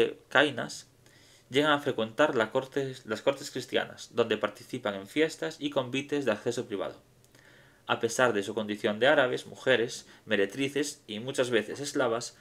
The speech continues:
se las suele tener en muy alta estima. Mínimo de característica, agilidad quince, comunicación quince y aspecto diecisiete. Una de las pocas, eh, profesiones que te pide aspecto.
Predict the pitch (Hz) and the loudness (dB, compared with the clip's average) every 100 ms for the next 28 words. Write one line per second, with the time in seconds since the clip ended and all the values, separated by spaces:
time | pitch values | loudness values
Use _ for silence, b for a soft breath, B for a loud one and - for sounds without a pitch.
0 | b - 131 123 - 156 151 127 127 143 | b -4 4 4 6 4 4 -2 0 -2
1 | - 117 117 139 131 151 131 - - - | 0 0 0 -2 -2 -2 -8 -8 -10 -12
2 | - _ _ _ _ _ _ _ _ _ | -20 _ _ _ _ _ _ _ _ _
3 | _ _ - 120 147 156 143 127 113 104 | _ _ -20 -10 -6 2 4 6 4 2
4 | 95 - 90 95 - - - 101 98 95 | -4 -6 -8 -8 -6 -6 -4 -2 0 -2
5 | - 165 170 180 180 113 107 107 104 101 | 0 -2 -2 -8 -4 -4 -2 -2 -2 -4
6 | - 151 165 - 175 - 113 - - 165 | -4 -6 -6 -2 -2 2 0 0 0 0
7 | - 160 123 110 110 98 - - b b | 2 -2 0 0 0 0 -6 -18 b b
8 | b b - - 151 120 107 104 107 - | b b -16 2 4 4 0 2 0 0
9 | 160 180 - 220 - - _ _ b b | 2 2 0 -6 -10 -16 _ _ b b
10 | b b b b b b _ _ 117 113 | b b b b b b _ _ 4 6
11 | 110 107 117 113 - 165 208 208 - 120 | 6 4 -4 -6 0 2 0 -4 -4 -4
12 | 127 156 185 - - - - - - | 0 0 0 -4 -10 -6 -6 -6 -14